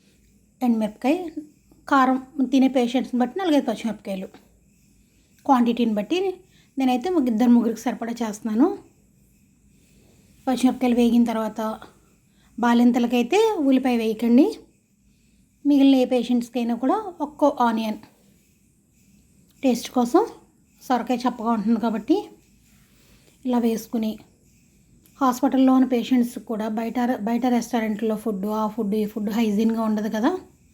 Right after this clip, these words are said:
ఇలా మనం సొరకాయ ముక్కలు పీల్ చేసుకుని సన్నగా తరిగేసి, ఆ తరిగిన దాంట్లోనే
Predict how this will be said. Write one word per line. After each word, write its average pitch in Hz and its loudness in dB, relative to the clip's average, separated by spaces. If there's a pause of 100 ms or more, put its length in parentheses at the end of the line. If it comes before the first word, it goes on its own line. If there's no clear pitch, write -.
(640)
ఇలా 233 0
మనం 254 2
సొరకాయ 220 -4
ముక్కలు 214 -6 (560)
పీల్ 240 4 (100)
చేసుకుని 214 -4
సన్నగా 220 -2
తరిగేసి, 208 -4 (840)
ఆ 240 -6
తరిగిన 247 6
దాంట్లోనే 233 -2